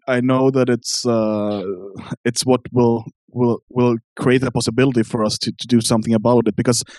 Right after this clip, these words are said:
I don't think the change will come from a change in dem-, uh, uh, demographics. I think the change will come from a, a strong nationalist movement presenting a, an alternative and a community that is worth being a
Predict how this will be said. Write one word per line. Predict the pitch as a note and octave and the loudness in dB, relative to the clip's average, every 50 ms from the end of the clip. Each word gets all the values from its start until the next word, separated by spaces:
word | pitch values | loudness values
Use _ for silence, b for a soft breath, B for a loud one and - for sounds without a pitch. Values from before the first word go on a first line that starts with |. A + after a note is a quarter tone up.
| B | B
I | - B2+ | -2 0
don't | C3 C#3+ C#3+ D3+ D3+ | 2 2 2 2 0
think | - D3 C3+ B2 B2+ | 0 0 -2 0 -2
the | A#2+ | -4
change | - - B2+ A2+ A#2 B2 A#2+ - | -6 -4 -4 -2 -2 -4 -4 -4
will | A#2+ A2 | -6 -6
come | G#2+ - A#2 A2+ A2+ A2+ A2 | -4 -4 -4 -4 -4 -4 -4
from | - A2 G#2+ G#2 | -4 -4 -4 -4
a | G#2+ - | -8 -6
change | - A#2+ A2+ A2 A2+ | -4 -4 -4 -2 -4
in | A2+ | -4
dem-, | G#2+ A2 G2+ G#2 G2 - F#2+ | -4 -4 -4 -4 -6 -6 -6
uh, | G2 G2 G2 F#2+ F#2 F#2 F2+ F2 E2+ D2+ _ - - | -6 -4 -4 -4 -4 -4 -6 -6 -8 -10 _ -14 -12
uh, | - D2+ C#2 C2+ C#2+ D2+ _ - | -10 -10 -10 -10 -12 -14 _ -2
demographics. | - A2+ A2+ G#2+ A2+ A2+ A#2+ - - D#3+ - - - | 0 0 2 2 2 0 0 2 0 -2 -2 0 -2
I | G2 A2+ | 0 0
think | - C3 B2 A#2 | 2 2 2 2
the | A#2 | 2
change | A#2 - A#2+ A#2+ B2 A#2 - | 0 2 2 2 2 2 2
will | A#2+ | 0
come | A2+ - A#2+ A#2 A#2 | 2 2 2 2 2
from | A2+ A#2+ A2+ | 2 2 2
a, | A2+ A2+ A2 A2+ b b b b b b b b - | 2 0 -2 -4 b b b b b b b b -6
a | G#2+ | -4
strong | - - - B2 B2 B2+ B2 B2 | -4 0 2 2 4 4 4 4
nationalist | B2+ B2 A#2 - - A#2 A2 A2+ A2 - | 2 2 0 0 -2 -2 0 0 -2 0
movement | A#2+ A#2 A#2+ A#2 A#2 A2+ A2+ A2 A2+ - - _ _ - _ _ _ - - | 2 2 2 2 2 2 0 0 -2 -4 -10 _ _ -20 _ _ _ -10 -10
presenting | A#2 - - A#2 A#2+ B2 B2 A#2+ A#2 A#2 G2 | -8 -4 -2 0 0 0 0 0 0 0 0
a, | A2 A2 A2 G#2+ - - A#2 | 0 0 -2 -2 -2 -4 -4
an | A#2 A#2 A#2 A#2 - - - A#2+ | -2 -2 -4 -4 -4 -2 -2 -2
alternative | A#2 - - C3 C#3 D3 C#3+ B2 - B2+ A2+ G#2+ A2 | -2 0 0 2 2 2 2 0 -2 -2 -2 0 0
and | A2 A2 G#2+ | 0 0 -2
a | G#2 - | -2 -2
community | A#2+ A#2 A#2 C3+ C#3+ C#3+ C3+ - A#2 A2 G#2 G#2+ | -2 2 4 4 4 2 2 0 0 -2 0 0
that | G#2+ G#2 G2+ | -2 -2 -2
is | G#2+ - - - B B B B B B B - A2+ | -4 -6 -12 -18 B B B B B B B -2 0
worth | A2 A2 A2+ - A#2 | 0 0 0 0 0
being | A2+ A2+ A2+ | 2 2 2
a | A2 | 0